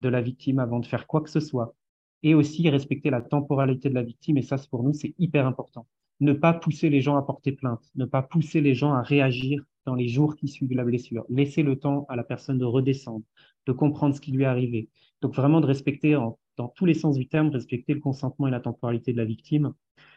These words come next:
Et après, euh, si la question de la plainte ou la pa-, ou pas plainte, en fait, il n'y a pas de réponse toute faite. Il n'y a vraiment pas de réponse toute faite. C'est, on évalue le préjudice. Qu'est-ce qu'on a perdu ?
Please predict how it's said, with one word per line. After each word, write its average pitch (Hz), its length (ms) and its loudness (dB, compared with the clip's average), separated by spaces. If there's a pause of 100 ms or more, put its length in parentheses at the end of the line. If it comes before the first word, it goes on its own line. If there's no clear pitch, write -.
(300)
Et 147 140 4
après, 143 520 0 (880)
euh, 123 680 0 (280)
si 165 480 0 (100)
la 139 140 0
question 147 300 -2
de 143 40 6
la 131 60 2
plainte 160 320 2
ou 143 60 -2
la 160 100 2
pa-, 131 180 -4 (120)
ou 156 80 -4
pas 143 180 0
plainte, 151 420 2 (140)
en 127 80 -12
fait, 147 400 -2
il 135 60 -8
n'y 127 80 0
a - 20 -2
pas 156 240 2
de 135 80 0
réponse 131 380 -2
toute - 160 -20
faite. 127 240 -8 (340)
Il 139 80 -6
n'y 127 80 -2
a 127 80 2
vraiment 139 400 0
pas 139 140 0
de 123 60 -2
réponse 123 280 -10
toute - 140 -14
faite. 147 220 -4
C'est, 117 220 -4 (380)
on 143 160 4
évalue 156 360 6
le 147 120 6
préjudice. 156 720 0 (340)
Qu'est-ce 165 200 0
qu'on 151 140 6
a 147 80 4
perdu ? 139 400 0